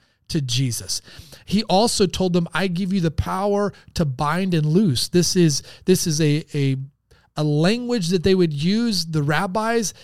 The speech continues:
if they had authority, to take the scriptures and go, "Hey, this is what we bind upon you, and this is what we loose. This is what we loosen from you."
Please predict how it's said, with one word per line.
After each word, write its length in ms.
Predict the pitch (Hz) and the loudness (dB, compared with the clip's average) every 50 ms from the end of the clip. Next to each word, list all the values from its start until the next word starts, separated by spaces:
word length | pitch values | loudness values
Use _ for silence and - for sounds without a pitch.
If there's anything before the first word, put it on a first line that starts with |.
| - _ - | -10 _ -2
if 180 | 170 - - | -2 -2 -2
they 140 | - 175 160 | 0 0 0
had 400 | - - - - 175 190 233 247 | -2 -2 -2 0 0 2 2 0
authority, 720 | 208 - - - 196 180 185 196 208 214 277 285 262 226 - _ _ _ _ _ _ _ _ _ _ _ _ _ | -2 -4 -4 -4 -4 0 2 2 2 2 2 0 -2 -6 -12 _ _ _ _ _ _ _ _ _ _ _ _ _
to 120 | - - 175 | 0 0 2
take 320 | - - 202 208 220 208 | 2 2 2 2 2 2
the 80 | 277 247 | 0 0
scriptures 540 | - - - 233 226 185 - - 233 202 202 | 0 2 2 2 2 2 0 -2 -2 0 0
and 100 | 202 180 | 2 2
go, 140 | 180 170 | 2 2
"Hey, 220 | 156 131 180 190 165 | 2 2 2 2 4
this 220 | 147 180 196 - | 4 4 2 2
is 140 | 240 214 180 | 0 0 0
what 160 | 208 214 - | 0 0 2
we 120 | 185 185 170 | 2 0 0
bind 420 | 147 127 165 156 175 185 190 180 | 0 -2 -2 -2 0 0 0 0
upon 500 | 156 - - - - 180 190 196 202 226 | -2 -2 -4 -4 -4 -2 -2 0 -2 -2
you, 240 | 254 294 311 302 - _ _ _ _ _ _ _ _ _ | -4 -6 -6 -8 -10 _ _ _ _ _ _ _ _ _
and 160 | 185 180 180 | 0 2 2
this 160 | 214 208 - | 2 2 2
is 120 | 226 185 165 | 0 -2 0
what 220 | 180 208 196 165 | 0 -2 -2 0
we 160 | 185 208 190 | 0 0 0
loose. 460 | 170 165 165 175 226 214 156 123 - - | 0 0 0 2 2 4 4 2 2 0
This 180 | 196 - - | -2 -2 -2
is 100 | 196 160 | -4 -4
what 120 | 202 196 175 | -4 -2 -2
we 140 | 190 180 | 0 0
loosen 440 | 160 156 196 226 208 - - 208 196 - - | 2 2 2 2 2 0 -2 -2 -4 -6 -10
from 380 | - - - 190 180 175 160 143 | -16 -12 -8 -4 -4 -2 -2 -2
you." 220 | 123 104 92 90 | -2 -4 -6 -10